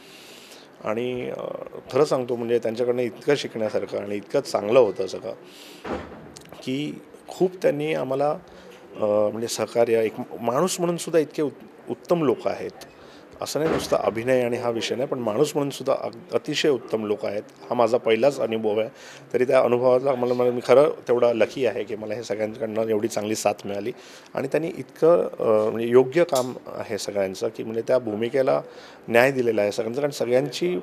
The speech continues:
स्वतःची माहिती आणि ज्ञान त्या बाब-, बाबतीतलं खूप, अ, म्हणजे, अ, depth आहे त्यांना सगळ्यांना. अ, तो एक विषय आहे. चार मार्चला आपण हा चित्रपट release करत आहोत. अ, तर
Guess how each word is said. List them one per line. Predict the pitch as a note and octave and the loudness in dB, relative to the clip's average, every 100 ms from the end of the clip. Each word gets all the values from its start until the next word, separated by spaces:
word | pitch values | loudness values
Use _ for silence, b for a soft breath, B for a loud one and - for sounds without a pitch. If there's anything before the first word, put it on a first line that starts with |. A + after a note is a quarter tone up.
| - | -8
स्वतःची | - A2+ C#3 - | -2 2 2 2
माहिती | E3+ A2 G#2 D3 C3 | 0 0 -4 0 0
आणि | A#2+ | 0
ज्ञान | A#2 A2 A2+ C3 | -4 -4 -2 -4
त्या | C3+ B2+ | -2 0
बाब-, | A#2+ A#2 - | 0 -4 -4
बाबतीतलं | A2 A2 A#2+ B2+ B2+ | -2 -2 -8 -8 -4
खूप, | C#3+ C#3 B B B B B - | -4 -6 B B B B B -4
अ, | G2+ G2 F#2+ G#2+ | -2 0 -2 -4
म्हणजे, | - A2 - - - | -6 -6 -6 -6 -8
अ, | - - G#2 | -12 -12 -4
depth | A2 C3+ - A2+ | 6 6 6 -4
आहे | - F2+ | -4 -8
त्यांना | - - G2 | -8 -10 -8
सगळ्यांना. | - G2+ G2 G2+ G2+ B B B B B B - - - | -8 -6 -6 -6 -10 B B B B B B -18 -16 -12
अ, | - A2+ A2+ A#2+ A#2+ - - - - | -8 -4 -2 -2 -4 -8 -20 -20 0
तो | D3 | 4
एक | C3 A#2+ | 4 4
विषय | G2 - | -2 -2
आहे. | G2+ A#2 C3+ | -2 -4 -6
चार | - C3 C#3+ | 4 6 6
मार्चला | C#3+ C#3+ - D3+ | 2 -2 -2 -4
आपण | C#3 C3 | -4 -6
हा | A#2+ C3 | -4 -4
चित्रपट | C3 - A#2 A#2+ A#2 A2 | -4 -8 0 2 4 2
release | - G#2 A2+ B2 | 0 -2 0 -2
करत | - A2+ G#2+ | 2 2 2
आहोत. | G#2+ C3+ - B B B B B - | -2 -4 -6 B B B B B -12
अ, | G2 G2 G2 G2 G2 F#2+ F#2+ - - - | -6 -2 0 0 -2 -4 -8 -12 -20 -2
तर | G#2 | -2